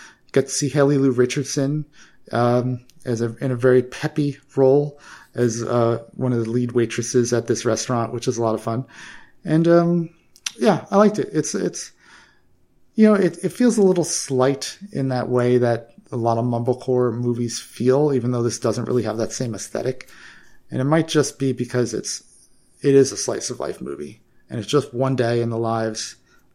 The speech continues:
of these people. It's a momentous, it's a big day, but it's still just one day. And you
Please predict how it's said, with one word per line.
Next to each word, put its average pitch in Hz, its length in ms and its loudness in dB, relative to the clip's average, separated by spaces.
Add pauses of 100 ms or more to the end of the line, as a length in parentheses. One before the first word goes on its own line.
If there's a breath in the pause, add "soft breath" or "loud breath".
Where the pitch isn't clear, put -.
of 113 260 -4
these 117 160 -6
people. 196 520 4
It's 156 100 -12
a - 40 -6
momentous, 147 600 0
it's 147 100 -2
a 151 40 0
big 214 240 4
day, 123 380 -2
but 160 120 0
it's 131 100 -6
still 185 220 6
just 165 200 -4
one 139 200 0
day. 120 340 0 (380 loud breath)
And 127 200 -2
you 123 300 2